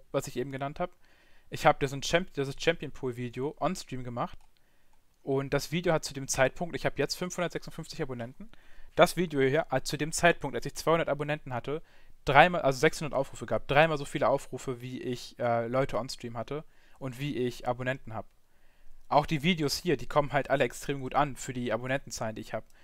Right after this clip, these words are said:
Mein Coaching hat k-, fast tau-, halt neunhundert Aufrufe fast, die anderen Sachen haben dreihundert, sechshundert Aufrufe, hier, Sub-Giveaway, sechshundert Aufrufe, Arbeitsaufwand relativ gering, was ja auch in Ordnung ist. Ähm, Zucker Gameplay, vierhundert Aufrufe.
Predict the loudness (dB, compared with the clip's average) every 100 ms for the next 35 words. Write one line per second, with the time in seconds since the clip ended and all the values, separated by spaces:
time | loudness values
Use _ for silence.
0 | -20 -20 -4 -2 0 0 0 0 -2 -2
1 | -10 0 0 2 0 0 -2 0 -2 0
2 | -2 -2 -4 -12 -2 -2 -2 -6 -6 -4
3 | 0 -2 0 -2 -2 -4 -14 -18 -20 -20
4 | -6 6 8 8 2 0 0 0 -2 -2
5 | 2 0 -2 -2 -2 0 4 4 2 -4
6 | 2 2 2 -2 0 -2 0 -2 -4 -10
7 | -6 -6 -6 -16 -18 -18 -6 2 4 4
8 | 2 2 2 -2 -4 -2 2 2 0 -6
9 | -2 0 -2 -2 -4 -4 -4 -4 -6 -8
10 | -10 -20 -20 -20 _ -20 -20 -20 -20 2
11 | 6 6 4 -10 -16 -20 -14 -8 0 2
12 | 4 2 2 0 0 -2 -2 0 -2 -2
13 | -8 -4 -6